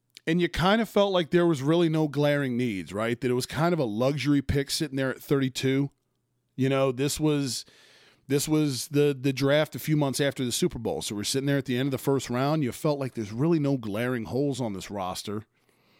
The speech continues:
So let's just see how the board shakes out in front of us. Ozzie Newsome,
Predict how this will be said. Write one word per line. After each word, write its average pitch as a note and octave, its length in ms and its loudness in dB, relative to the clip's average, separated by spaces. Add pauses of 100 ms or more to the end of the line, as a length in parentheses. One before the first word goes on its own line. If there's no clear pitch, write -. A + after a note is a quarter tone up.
(180)
So - 240 0
let's C#3+ 200 0
just D#3 200 -2
see C3+ 160 0
how C3 100 0
the B2 80 -4
board A#2 300 -4
shakes A#2 340 -4
out G#2+ 220 -4
in A2 40 -12
front D#3+ 240 0
of G2+ 80 -4
us. - 240 -12 (1800)
Ozzie D3+ 340 4
Newsome, B2 640 0